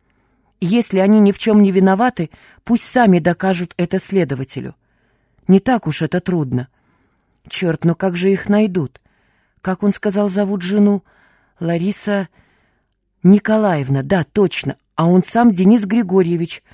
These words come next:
Хорошо, уже что-то, вряд ли он соврал. Да, у меня ведь есть ещё и телефон". Саша принесла в кухню блокнот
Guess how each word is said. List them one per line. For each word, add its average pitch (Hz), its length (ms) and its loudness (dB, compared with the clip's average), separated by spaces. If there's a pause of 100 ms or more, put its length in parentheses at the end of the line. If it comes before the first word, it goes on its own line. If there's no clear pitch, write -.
(340)
Хорошо, 175 720 -4 (420)
уже 165 320 -2
что-то, 175 480 -4
вряд 185 320 0
ли 185 80 -2
он 180 140 0
соврал. 175 480 -2 (800)
Да, 160 280 -2
у 135 80 0
меня 160 300 4
ведь 185 220 -4
есть 190 380 -4
ещё 190 320 -6
и 196 100 -4
телефон". 185 640 -4 (1600)
Саша 247 400 -4
принесла 226 480 0
в - 100 -12
кухню 220 400 -4
блокнот 208 560 -2